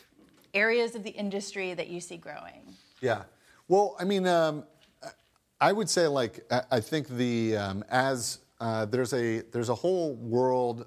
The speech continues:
Speaker 2: of my type of channels out there. There's, uh, YouTube Red, there's Fullscreen, there's, um, uh, Vimeo is doing original content,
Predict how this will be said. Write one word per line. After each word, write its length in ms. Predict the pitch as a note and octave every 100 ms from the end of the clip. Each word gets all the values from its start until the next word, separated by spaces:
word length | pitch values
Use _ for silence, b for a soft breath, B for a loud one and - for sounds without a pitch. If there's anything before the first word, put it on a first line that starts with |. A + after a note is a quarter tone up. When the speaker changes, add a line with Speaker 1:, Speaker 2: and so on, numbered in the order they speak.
| -
Speaker 2:
of 500 | G#2+ G#2 G2+ - - _ _ _ _ -
my 340 | G#2+ B2 B2+
type 420 | A#2 - A#2 A2+ - -
of 380 | G#2 G2 F#2 - _ _
channels 720 | - B2 G#2+ G2 F2+ F#2 - -
out 200 | G2+ F#2
there. 200 | F#2+ F#2+
There's, 380 | G2 G2+ F#2 - b b b b b b -
uh, 460 | G2 F#2 F2+ F#2 F#2+ G2+
YouTube 340 | B2+ C#3 D3+ B2
Red, 360 | A#2+ A#2+ G#2+
there's 220 | G2 F2
Fullscreen, 880 | - C#3 B2 - - B2 A#2 A2+ A2+ -
there's, 520 | G#2 G2 G2 F2+ - -
um, 580 | F#2+ F#2 F2+ F#2 F#2 F2 _ _ - b b b b b _
uh, 800 | F#2 F#2 F#2 F#2+ F#2+ G2 G2 G2 F#2+ F2
Vimeo 500 | G#2 A#2 A#2+ B2 B2
is 120 | G2+
doing 240 | A#2+ A#2 A2+
original 380 | A#2 G#2+ A#2
content, 800 | G#2+ A#2 A2+ G#2+ A#2 A2+ A2+ -